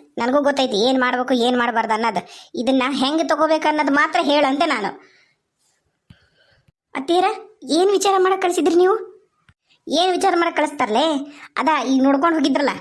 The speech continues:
ಆ ಮನಿ ಹೆಂಗ, ಮಂತನ್ ಹೆಂಗ ಅಂತಂದು ಮತ್ತ ಒಂದ್ ನಾಲ್ಕೈದು ಮಂದಿ ಕಳ್ಸಿದ್ ನಾನು.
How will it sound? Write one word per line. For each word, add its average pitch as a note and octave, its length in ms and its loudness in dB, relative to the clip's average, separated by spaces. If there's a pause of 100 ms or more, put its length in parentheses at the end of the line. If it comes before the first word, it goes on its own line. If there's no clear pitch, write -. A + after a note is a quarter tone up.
(140)
ಆ B3+ 80 0
ಮನಿ C#4+ 240 2
ಹೆಂಗ, D4+ 260 2
ಮಂತನ್ D4 360 0
ಹೆಂಗ D4 220 2
ಅಂತಂದು C#4 420 2 (600)
ಮತ್ತ D4 240 -2 (100)
ಒಂದ್ D4 120 0
ನಾಲ್ಕೈದು C#4 280 2
ಮಂದಿ C#4 140 2
ಕಳ್ಸಿದ್ C#4 340 0
ನಾನು. C#4+ 200 2